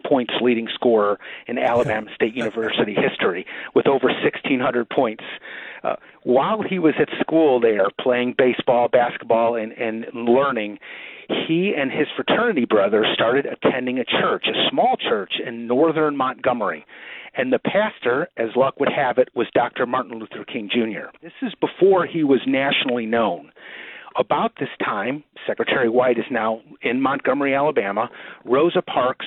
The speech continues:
refused to move to the back of the bus because of the, the ho-, horrific racism that existed in the South, and she was arrested for, for that.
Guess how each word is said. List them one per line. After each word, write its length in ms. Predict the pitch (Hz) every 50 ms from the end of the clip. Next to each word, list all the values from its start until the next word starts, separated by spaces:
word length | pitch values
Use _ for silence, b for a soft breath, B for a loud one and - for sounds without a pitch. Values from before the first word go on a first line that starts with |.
| - -
refused 640 | 131 117 - - - 127 123 127 131 123 117 -
to 100 | - 107
move 340 | 107 107 113 123 123 123 120 -
to 80 | - -
the 80 | - 120
back 320 | - 107 95 101 - -
of 60 | -
the 80 | 135 127
bus 240 | - 107 98 104 - - - - _ _ _ B B B B B
because 240 | B - - 120 120
of 80 | 123
the, 160 | 117 104 107 117
the 200 | 117 110 101 - _
ho-, 200 | - 113 113 -
horrific 580 | - - - 135 120 123 139 - - 135 113 _ - -
racism 560 | - 117 127 139 139 - - 131 117 131 113
that 120 | 117 117 110
existed 520 | 110 - - 135 117 - - 123 107 117
in 220 | 117 - 113 113
the 60 | 117 98 -
South, 280 | - - - - 131 139 - - B B B B B B B B B
and 340 | - 135 131 131 127 123 127 - - -
she 80 | - 143
was 140 | 135 131 -
arrested 520 | 151 143 151 151 - - - - 98 90 _ _ _ _ - -
for, 240 | 123 107 101 - - - -
for 120 | 120 110
that. 260 | 110 113 120 131 160